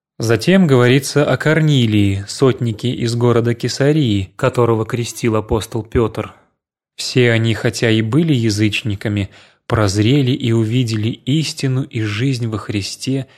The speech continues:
и уверовали в Него, в отличие от целой орды чрезвычайно ученых,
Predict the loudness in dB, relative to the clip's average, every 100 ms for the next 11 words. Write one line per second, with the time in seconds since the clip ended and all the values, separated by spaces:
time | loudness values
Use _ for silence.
0 | _ _ -2 0 0 2 2 0 -2 -4
1 | -4 -4 -4 -6 -8 _ _ _ _ -4
2 | -2 -2 -2 0 0 0 -2 0 0 2
3 | 0 -4 -4 -4 -4 -4 -2 -2 -2 -4
4 | -2 0 0 -2 -4 -4 -2 -2 -4 -8